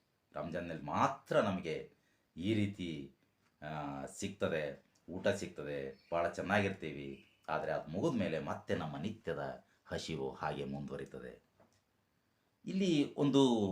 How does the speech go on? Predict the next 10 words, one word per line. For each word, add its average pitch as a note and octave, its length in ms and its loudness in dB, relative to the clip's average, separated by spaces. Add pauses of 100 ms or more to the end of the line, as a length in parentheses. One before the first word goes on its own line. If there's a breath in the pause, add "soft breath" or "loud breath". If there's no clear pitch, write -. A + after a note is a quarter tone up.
(580)
ಆ G#2 180 4
ತೋರಿಕೆಯ B2+ 760 6 (300)
ಆಡಂಬರದ, G#2+ 1080 4 (880)
ಆ, F#2 60 -2
ಒಂದು F2+ 840 2 (1160)
ಭಕ್ತಿಯನ್ನ, G#2 560 6 (560)
ಆ, E2+ 100 -2
ವಿಮರ್ಶೆಗೆ A#2 600 2
ಒಳಪಡಿಸ್ತದೆ F2+ 840 0 (100)
ಕಾವ್ಯದ D#2+ 880 0